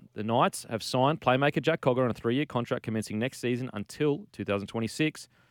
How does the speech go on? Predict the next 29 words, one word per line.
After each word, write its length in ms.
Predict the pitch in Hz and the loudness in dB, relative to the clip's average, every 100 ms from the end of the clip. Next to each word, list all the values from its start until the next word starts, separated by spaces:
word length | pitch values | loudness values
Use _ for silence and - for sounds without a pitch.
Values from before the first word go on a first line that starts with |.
| _ _ _ _ _ | _ _ _ _ _
Knights 280 | 117 147 - | 2 2 2
director 460 | 151 151 - 156 165 - | 2 2 4 2 2 0
Peter 200 | 131 120 | 0 2
Parr, 340 | 143 147 147 | 4 4 4
Cogger 300 | - 151 175 | 2 2 4
brings 200 | 135 123 | 2 2
a 40 | 110 | 2
wide 380 | 107 120 139 | 4 6 4
range 240 | 127 135 127 | 4 0 2
of 80 | 131 | -2
experience 460 | - - 131 131 | -2 0 0 0
to 60 | 127 | -4
the 40 | |
club. 300 | - 160 113 | 0 0 0
Jack 220 | 92 135 143 | 2 0 0
has 100 | 131 | 0
been 160 | 151 | 0
involved 400 | 139 120 156 147 | 2 4 4 4
in 120 | 117 | 2
many 180 | 120 156 | 2 2
different 400 | 156 147 123 127 - | 0 -4 -6 -10 -12
experiences 640 | - - 160 185 170 139 | -16 -4 0 2 0 0
throughout 160 | 123 107 | 2 2
his 100 | - | 0
career, 200 | 107 104 | -2 -2
including 380 | 104 - 180 180 | 0 2 2 4
an 60 | |
overseas 440 | 117 101 - 165 - | 2 0 0 -2 -2
stint. 240 | 107 98 | -4 -6